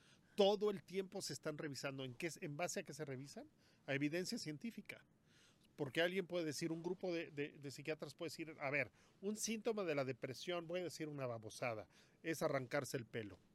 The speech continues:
Porque en nuestro grupo de pacientes, todos se arrancaban el pelo. Pero en, en, en Australia dicen, no, lo,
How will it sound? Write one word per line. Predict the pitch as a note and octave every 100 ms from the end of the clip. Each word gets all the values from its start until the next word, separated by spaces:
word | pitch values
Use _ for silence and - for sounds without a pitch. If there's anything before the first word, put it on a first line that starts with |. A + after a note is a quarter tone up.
| _ _ _ _ _ _ _
Porque | D3+ C3+ D3
en | D3
nuestro | D3+ C#3+ E3 D3+
grupo | F#3+ C4 C#4
de | F3
pacientes, | D#3 C3+ A3 C4+ D#4 D4 - - _ -
todos | A3 A3 G3+
se | -
arrancaban | B2+ B2 C3+ A#2+ A2
el | G2+
pelo. | A2+ G#2 - - - - _
Pero | D#3 D3 D3
en, | D3 D3
en, | E3+ C#3+ C3+
en | D#3 C3+ C#3
Australia | C#3 D3 F#3+ G3 A3 G#3
dicen, | G3+ - F#3+
no, | G#3+ C4 B3
lo, | F#3+ F#3+